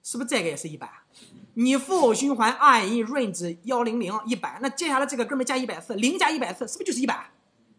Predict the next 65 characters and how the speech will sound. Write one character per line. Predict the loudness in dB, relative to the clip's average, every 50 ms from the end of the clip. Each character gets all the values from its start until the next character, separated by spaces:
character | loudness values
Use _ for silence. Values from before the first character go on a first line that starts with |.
| _ _
这 | 4 4 4 6
个 | 4 2
哥 | 2
们 | 0 -2
儿 | 0
加 | 0 0
一 | 0 2
百 | 0 0
次 | 0 0
是， | -2 -2 -6 -8
是 | -8 -6 -2
多 | -2 0
少 | 0 -2
啊？ | -6 -8 -12 _ _ _ _ _ _ _ _ _ _ _ _ _ _ _ _ _ _ _ _ _ _ _ _ _ _ _ _ _ _ _ _ _ _ _ _ _ _ _ _ _ _
你 | -2 0 0 2
呀， | 6 8 8 8 8 6 0 -10 -4
加 | -2 0 0
一 | 0 0
百 | -4 -6
次 | -8 -8
啊， | -8 -8 -8 -12 _ _ _ _ _ _ _ _ _ _
你 | -4 -2 2 4
也 | 6 6 6 4 2 0 -2 -2
加 | 0 0 0
一 | -2 -2
百 | -4 -6 -6
次 | -4 -4
啊。 | -4 -4 -4 -14 _ _ _
那 | 0 2 4
么 | 4 4
理 | 4 4 2
论 | 2 2
上 | 0 2
讲， | 2 2 0 2
最 | 2 2 2
后 | 2 0 0 0
的 | 0 0
结 | 2 2 0 0
果 | 2 0 -4
是 | -4 -4
不 | -6
是 | -6
就 | -6 -4
是 | -4
应 | -4 -4
该 | -4 -4
是 | -4 -2
两 | 0 2 2
百 | 2 2 -2
那 | -4
个 | -10
值 | -14 -16
啊？ | -16 -16 -18 _ _ _ _ _ _ _ _ _ _ _ _ _ _
没 | -8 -6 -2
错 | 0 2
吧？ | 4 2 2 2 -2 -10 -18 _ _ _ _ _ _ _ _ _ _
试 | _ -6 -6
验 | -6 -6
一 | -4
下， | -8 -8 -10 -10 _ _ _ _ _ _ _ _ _ _ _ _
五 | 0 4 6 8 8 8
秒 | 6 6 4 4 4
钟 | 2 2 0 0 0
之 | 0 0 0 0
后， | 4 6 6 6 4 2 -2 -10 -18 -20